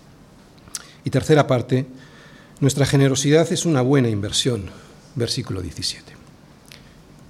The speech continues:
Primera parte. Reconocimiento de la fideli-, fidelidad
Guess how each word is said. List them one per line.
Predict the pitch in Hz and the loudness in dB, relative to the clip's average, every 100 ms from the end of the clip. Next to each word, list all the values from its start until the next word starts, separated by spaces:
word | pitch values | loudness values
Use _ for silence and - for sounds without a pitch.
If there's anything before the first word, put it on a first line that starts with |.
| - | -4
Primera | 151 170 143 | 0 2 0
parte. | - - - - - - - - - - - - - - - - - - - - - - | -4 -16 -20 -20 -20 -20 -20 -20 -20 -20 -20 -20 -20 -20 -20 -20 -20 -20 -20 -20 -20 -6
Reconocimiento | 147 147 143 165 160 180 175 | 0 2 4 6 6 6 4
de | |
la | 143 | 2
fideli-, | 135 131 127 135 156 | 2 0 2 2 0
fidelidad | - 175 143 139 120 131 | -2 2 4 4 2 0